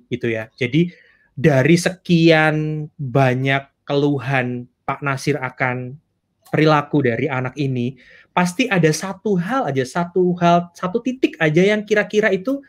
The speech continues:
bisa kita apresiasi. Biasanya anak-anak kecil itu memang pendekatan kita memang harus, apa ya, emang harus lebih asertif dan juga memang pendekatan itu beda sama orang yang dewasa. Jadi dicoba untuk dipuji dulu.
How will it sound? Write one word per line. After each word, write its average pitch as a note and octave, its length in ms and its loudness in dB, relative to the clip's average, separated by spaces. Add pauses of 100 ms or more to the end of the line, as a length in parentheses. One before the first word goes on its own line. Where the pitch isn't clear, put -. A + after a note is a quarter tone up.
bisa D#3+ 260 2
kita F#3+ 200 0
apresiasi. D3+ 680 0 (840)
Biasanya F3 520 2
anak-anak F3 440 2 (160)
kecil F3+ 360 0
itu F3 240 2
memang F3 320 2
pendekatan D3 480 0
kita E3+ 240 -2
memang D3 320 0
harus, B2 560 -4
apa C3+ 240 -2
ya, A#2 200 0 (320)
emang C#3 280 -4
harus B2+ 480 0 (520)
lebih C#3+ 280 0
asertif D3+ 640 0
dan B2+ 100 4
juga B2 320 0 (320)
memang B2+ 320 -4
pendekatan B2+ 460 -4
itu F3+ 80 4
beda B2+ 260 4
sama B2 220 -4
orang B2 160 -2
yang A#2 160 0
dewasa. A2 400 -6
Jadi C3 320 0 (240)
dicoba D3 400 2
untuk E3 260 2
dipuji C3+ 400 -2
dulu. B2 540 0